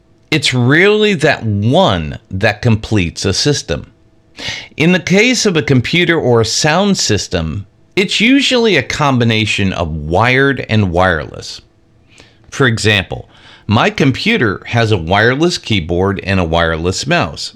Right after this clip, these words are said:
while using wires to connect to monitors and other peripherals like printers and hubs and those things.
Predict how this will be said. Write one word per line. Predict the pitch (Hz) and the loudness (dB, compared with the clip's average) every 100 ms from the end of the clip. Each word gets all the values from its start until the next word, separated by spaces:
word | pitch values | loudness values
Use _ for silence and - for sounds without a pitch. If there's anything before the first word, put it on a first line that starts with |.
| - - | -16 -2
while | 139 160 | 2 2
using | 160 202 220 196 151 120 | 2 2 2 0 0 2
wires | 139 202 143 101 95 - | 2 2 2 0 -2 -4
to | 139 120 | -2 0
connect | 131 120 120 - | 2 2 0 -2
to | 107 | 0
monitors | 95 90 92 104 98 95 95 87 | 2 2 0 0 0 0 -2 -2
and | 95 | 0
other | 92 87 | 0 -2
peripherals | 82 110 113 131 - 82 69 - | -4 0 0 0 -2 -2 -4 -8
like | 73 80 80 - | -6 -4 -6 -6
printers | 101 90 - 82 82 85 80 | -4 -4 -2 -4 -2 -6 -6
and | 80 - - - - | -8 -8 -16 -18 -18
hubs | - 104 90 87 85 | -6 -2 -2 -2 -2
and | 101 131 | 2 2
those | 190 185 - | 2 -2 -4
things. | 80 - - | -8 -8 -18